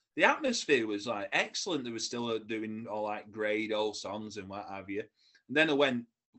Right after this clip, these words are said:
went back up the year, the year after,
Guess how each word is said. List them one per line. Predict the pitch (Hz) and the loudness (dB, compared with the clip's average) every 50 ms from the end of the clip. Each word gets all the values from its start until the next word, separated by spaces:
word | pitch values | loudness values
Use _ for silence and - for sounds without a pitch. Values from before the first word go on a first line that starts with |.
| 123 _ _ | -20 _ _
went | 123 127 120 117 - - | -4 -4 -4 -4 -4 -4
back | 113 110 - - - | -4 -4 -4 0 2
up | 147 147 143 143 113 | 2 2 2 0 -6
the | 110 | -6
year, | 104 110 110 107 107 107 104 104 104 - _ _ _ _ _ _ _ _ _ _ _ _ | -4 -2 -2 -2 0 0 0 -2 -2 -6 _ _ _ _ _ _ _ _ _ _ _ _
the | - 117 | -4 0
year | 117 120 120 120 117 117 113 | 2 4 4 4 2 2 2
after, | 120 131 143 139 - - - _ 110 101 98 - | 2 2 0 0 -4 -12 -8 _ -2 -2 -2 -4